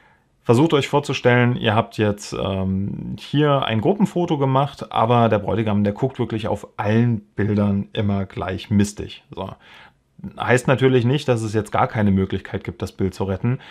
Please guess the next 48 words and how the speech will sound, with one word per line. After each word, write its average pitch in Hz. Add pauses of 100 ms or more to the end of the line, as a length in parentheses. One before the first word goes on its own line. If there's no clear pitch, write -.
(160)
weil 107
es 110
wird 117
ja 117
hoffentlich 113
irgendwo 131
mal 113
ein 104
Bild 120
von 127
ihm 120
geben, 117 (260)
wo 107
er 107
vernünftig 110
guckt. - (140)
So, 87
und -
dann 104
könnt 139
ihr 143
natürlich 127
auch -
ihn 139
dort 107
freistellen, 139
hier 123
einfügen 156
in 135
das 127
Bild 135 (320)
und 104
dann 131
beginnt 123
im 123
Prinzip 110
das, 117
was 120
wir 101
halt, 95
äh, 95
beim 95
Compositing 156
halt 131
auch 123
immer 123
machen 113
müssen. 110